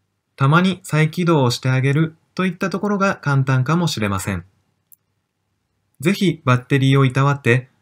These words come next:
今のスマホを長く大事に使っていただければと思います。当講座は以上となります。スマホのコンシェルジュでは、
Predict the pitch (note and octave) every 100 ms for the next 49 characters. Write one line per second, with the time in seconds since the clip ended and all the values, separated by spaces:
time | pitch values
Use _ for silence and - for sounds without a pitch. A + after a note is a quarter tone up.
0 | _ - C#3+ D#3 C3 A#2+ A2+ G#2 A2+ B2+
1 | B2 C3+ E3 E3 - C#3+ B2+ C#3 D3+ F3+
2 | F3 - C3+ B2+ B2+ B2 B2 B2 B2 A#2+
3 | A2+ D3 E3 C3 G#2+ F#2+ F#2+ - - _
4 | _ _ _ _ _ _ _ _ _ _
5 | _ _ _ _ _ _ _ _ _ _
6 | _ _ _ _ _ _ _ _ _ _
7 | _ _ _ _ _ _ _ _ _ _
8 | _ _ _ _ _ _ _ _ - G#3+
9 | G#3 D#3+ C3+ B2 C#3 C#3+ D3 C#3 D#3 D3+
10 | B2 G#2+ - - - _ _ _ _ _
11 | _ _ _ _ - - D#3 F3 F#3+ F3+
12 | F#3 F3 F#3 E3 B2+ A#2+ A#2 B2